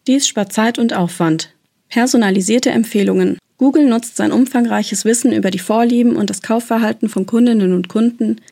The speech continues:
um personalisierte Produktempfehlungen bereitzustellen. Dies trägt dazu bei, dass Kundinnen und Kunden Produkte entdecken, die mit hoher Wahrscheinlichkeit ihren Interessen und Bedürfnissen entsprechen.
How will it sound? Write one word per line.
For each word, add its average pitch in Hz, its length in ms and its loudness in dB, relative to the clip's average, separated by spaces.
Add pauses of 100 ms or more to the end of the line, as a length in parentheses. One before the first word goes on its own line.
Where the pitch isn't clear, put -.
(140)
um 233 100 2
personalisierte 233 800 2
Produktempfehlungen 208 840 0
bereitzustellen. 185 840 -2
Dies 269 180 0
trägt 233 240 -2
dazu 196 220 -4
bei, 202 260 0
dass 233 200 -4
Kundinnen 208 440 2
und 185 120 -4
Kunden 247 420 0
Produkte 226 400 -2
entdecken, 220 600 0
die 202 100 -2
mit 185 180 -4
hoher 269 220 2
Wahrscheinlichkeit 214 640 -2
ihren 196 220 0
Interessen 196 520 -2
und 208 140 0
Bedürfnissen 196 560 -2
entsprechen. 180 640 -2